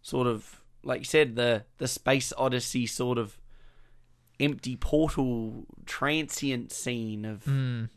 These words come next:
Speaker 1: um, dialogue, which basically g-, gives the thesis statement of the film and what Barbie represents as a, as a toy, but also what re-, the concept of identity really is. That
Speaker 2: Yeah.
Speaker 1: it's,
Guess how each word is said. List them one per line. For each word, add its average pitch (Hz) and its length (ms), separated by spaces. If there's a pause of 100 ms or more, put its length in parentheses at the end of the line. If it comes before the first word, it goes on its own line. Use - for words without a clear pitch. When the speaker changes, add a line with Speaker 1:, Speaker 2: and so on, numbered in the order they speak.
(360)
Speaker 1:
um, 110 460 (1600)
dialogue, 135 560
which - 200
basically 127 640 (160)
g-, - 200 (120)
gives 147 240
the 123 120
thesis 147 480
statement - 580
of 135 120
the 120 80
film 123 380
and 110 360
what 123 260
Barbie 120 380
represents 120 600
as 117 160
a, - 220 (160)
as 113 120
a 117 60
toy, 117 500
but 110 140
also 120 300
what 110 220
re-, 117 240 (720)
the 117 100
concept - 680
of 110 320
identity 110 560
really 107 420
is. - 400
That 156 140
Speaker 2:
Yeah. 123 140
Speaker 1:
it's, 120 200